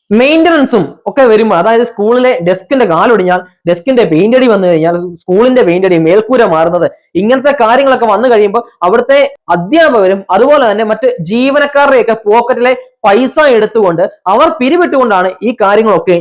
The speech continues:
ചെയ്യുന്നത്. ഇതിനൊന്നും സർക്കാരിൽ നിന്നും ഒന്നും ലഭിക്കത്തില്ല എന്നുള്ള നഗ്നമായ സത്യം. അതുപോലെ തന്നെ ആളെണ്ണം, അതായത് കുട്ടികളുടെ എണ്ണം കുറവുള്ള സ്കൂളുകളിൽ ഈ അധ്യാപകരും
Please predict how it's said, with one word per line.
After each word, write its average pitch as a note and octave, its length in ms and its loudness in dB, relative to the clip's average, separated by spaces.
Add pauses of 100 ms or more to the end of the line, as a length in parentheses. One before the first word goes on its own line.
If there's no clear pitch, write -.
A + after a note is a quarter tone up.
(120)
ചെയ്യുന്നത്. D#3+ 280 0
ഇതിനൊന്നും G#3+ 340 0 (260)
സർക്കാരിൽ A#3 460 2
നിന്നും G#3 160 -2 (100)
ഒന്നും B3 200 0 (220)
ലഭിക്കത്തില്ല A#3 560 0
എന്നുള്ള G3 200 0 (280)
നഗ്നമായ A3+ 420 0 (140)
സത്യം. F#3 340 -2 (280)
അതുപോലെ D4+ 400 2
തന്നെ F#3 180 -4 (600)
ആളെണ്ണം, C#4+ 420 0
അതായത് A#3+ 340 0
കുട്ടികളുടെ C#4+ 460 0
എണ്ണം B3 240 -2
കുറവുള്ള A#3 400 2 (180)
സ്കൂളുകളിൽ G#3 600 -2 (340)
ഈ - 20 2 (120)
അധ്യാപകരും C#4 600 2